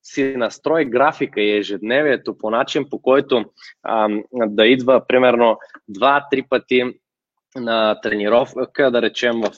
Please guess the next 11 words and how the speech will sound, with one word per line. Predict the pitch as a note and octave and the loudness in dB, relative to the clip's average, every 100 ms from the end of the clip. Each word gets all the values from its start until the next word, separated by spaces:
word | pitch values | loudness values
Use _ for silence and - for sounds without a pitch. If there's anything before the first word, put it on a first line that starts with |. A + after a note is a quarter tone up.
| - | -12
седмицата | - A2+ C#3 D3 - - F#3 G3 | -4 -2 -2 -4 -6 -2 -2 -2
и | B2 | -6
да | A2 | -4
го | A2 | -4
прави | - B2 B2+ | 2 2 2
това | A#2 A#2+ | 2 4
вече | B2 - G2+ | 2 0 -8
две, | F2+ B2 A#2+ | -2 -2 0
три, | C3 - | -2 0
четири | B2 B2 A2 | -4 -4 -6
седмици, | - B2+ D3+ - - A2 | -2 0 0 -2 -4 -8